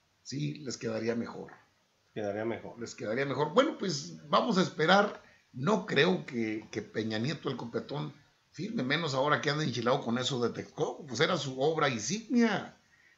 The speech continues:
Speaker 1: Era lo que él quería. Con ese aeropuerto él iba a quedar pensionado de por vida sin necesidad de más.
Speaker 2: Cincuenta años.
Speaker 1: Nada más.
Speaker 2: Iba a quedar.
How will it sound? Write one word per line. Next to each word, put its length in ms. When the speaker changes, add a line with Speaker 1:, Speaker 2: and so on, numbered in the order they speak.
Speaker 1:
Era 180
lo 160
que 80
él 80
quería. 320
Con 160
ese 240
aeropuerto 500
él 180
iba 540
a 160
quedar 680
pensionado 640
de 80
por 280
vida 240
sin 160
necesidad 520
de 100
más. 220
Speaker 2:
Cincuenta 800
años. 560
Speaker 1:
Nada 360
más. 220
Speaker 2:
Iba 100
a 60
quedar. 340